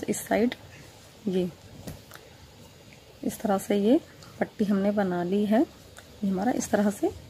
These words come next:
पट्टी बनी है और ये पट्टियाँ हैं, फिर हम इसे इस तरह से लगाएंगे। ये जहाँ पर ये हमने इस तरह से fold करा है, ये इस तरह से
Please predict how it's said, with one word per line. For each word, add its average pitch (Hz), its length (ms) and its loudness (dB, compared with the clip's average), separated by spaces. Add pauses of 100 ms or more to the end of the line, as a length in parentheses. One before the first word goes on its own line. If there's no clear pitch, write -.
(560)
पट्टी 208 260 2
बनी 196 200 4
है 240 160 6
और 214 200 6
ये 214 120 4
पट्टियाँ 220 400 2
हैं, 247 60 8
फिर 247 160 6
हम 247 180 10
इसे 294 260 4 (160)
इस 214 160 0
तरह 208 260 4
से 359 180 -4 (1400)
लगाएंगे। 151 1300 -4
ये 175 140 -4
जहाँ 180 240 -2
पर 262 180 2 (1500)
ये 202 60 2
हमने 196 200 4
इस 202 120 -2
तरह 208 140 4
से 208 120 0
fold 196 360 0
करा 202 220 6
है, 285 140 6 (360)
ये 190 160 0
इस 208 140 -2
तरह 196 180 4
से 330 200 0